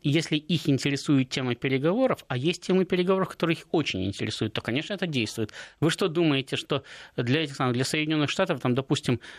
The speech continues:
э, вопрос поставок или не поставок определённых вооружений, там, в Сирию, в Иран, там, в Северную Корею, он, э, совершенно неважный, да? Они будут говорить: «Ну да, там,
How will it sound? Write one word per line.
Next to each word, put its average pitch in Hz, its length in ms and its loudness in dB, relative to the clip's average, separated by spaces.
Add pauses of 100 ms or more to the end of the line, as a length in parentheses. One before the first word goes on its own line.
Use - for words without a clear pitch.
(140)
э, 123 1000 4 (340)
вопрос 147 540 0 (540)
поставок 156 600 -4
или 139 100 2
не 147 160 4
поставок 107 760 -4 (320)
определённых 139 600 0
вооружений, 135 640 2
там, 104 200 -2
в - 80 -8
Сирию, 143 520 4
в 113 100 2
Иран, 139 540 0
там, 104 180 0
в - 100 -6
Северную 131 440 2
Корею, 143 580 2 (380)
он, 170 340 4 (100)
э, 131 640 4
совершенно 165 440 2
неважный, 185 560 2
да? 165 220 0 (280)
Они 160 240 0
будут 160 240 0
говорить: 175 220 2
«Ну 262 140 4
да, 202 340 2
там, 107 240 -4